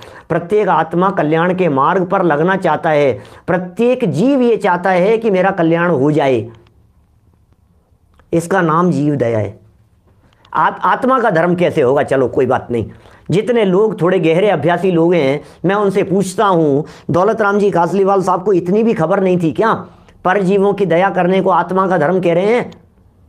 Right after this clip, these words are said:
इतनी भी खबर नहीं थी उन्हें? ये कैसे लिख रहे हैं ये बात? और आत्मा का धर्म लिख रहे हैं। परजीवों की दया को धर्म लिखते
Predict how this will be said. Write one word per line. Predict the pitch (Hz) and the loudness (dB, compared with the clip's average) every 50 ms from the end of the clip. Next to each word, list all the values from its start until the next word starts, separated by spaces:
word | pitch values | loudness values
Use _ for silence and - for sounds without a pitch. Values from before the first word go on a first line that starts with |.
| _ _ _ _ _ - | _ _ _ _ _ -4
इतनी | 175 180 185 214 233 233 | -2 0 0 0 0 2
भी | 233 226 | 2 2
खबर | 175 175 165 220 214 | 0 0 0 0 0
नहीं | 208 208 226 - | 0 0 0 0
थी | 202 226 | 0 0
उन्हें? | 220 214 262 269 - - - - _ _ _ _ _ _ _ _ _ _ _ _ _ _ _ _ _ _ _ _ _ _ _ 180 | 2 2 0 -2 -2 -6 -12 -20 _ _ _ _ _ _ _ _ _ _ _ _ _ _ _ _ _ _ _ _ _ _ _ -4
ये | 185 | -2
कैसे | 180 214 226 220 240 240 | 0 0 0 0 0 0
लिख | 196 180 180 | 0 2 2
रहे | 202 196 208 196 | 2 2 2 2
हैं | 175 175 180 | 2 2 2
ये | 180 175 160 | 2 2 2
बात? | 139 131 123 - - - _ _ - - - - - - - - - - - - - - - - - - - - | 2 0 -2 -4 -12 -20 _ _ -20 -20 -20 -20 -20 -20 -20 -20 -20 -20 -20 -20 -20 -20 -20 -20 -20 -20 -8 -4
और | - 165 | 0 0
आत्मा | 170 160 180 180 190 226 247 254 | 2 2 2 0 0 0 0 2
का | 240 254 | 2 0
धर्म | 196 175 185 208 | 2 2 0 2
लिख | 208 190 160 156 | 0 0 2 2
रहे | 156 156 156 147 | 2 2 2 2
हैं। | 131 107 110 - - - - - - - - - - - _ _ - - - | 0 -2 -4 -8 -18 -20 -20 -20 -20 -20 -20 -20 -20 -20 _ _ -18 -4 0
परजीवों | 196 202 214 247 254 208 170 170 208 214 220 202 208 220 226 | 0 2 2 2 2 2 0 2 2 2 2 2 2 2 0
की | 208 220 226 226 233 | 0 0 0 0 0
दया | 202 170 165 160 175 185 190 202 | 0 0 2 2 2 2 2 0
को | 202 - 208 233 226 | 0 0 0 0 0
धर्म | 175 131 135 123 151 185 220 240 | 0 0 0 0 0 0 2 2
लिखते | 233 208 196 190 190 - 226 220 196 170 165 175 196 208 202 | 2 0 0 -2 -2 -2 0 0 2 2 2 2 2 0 -2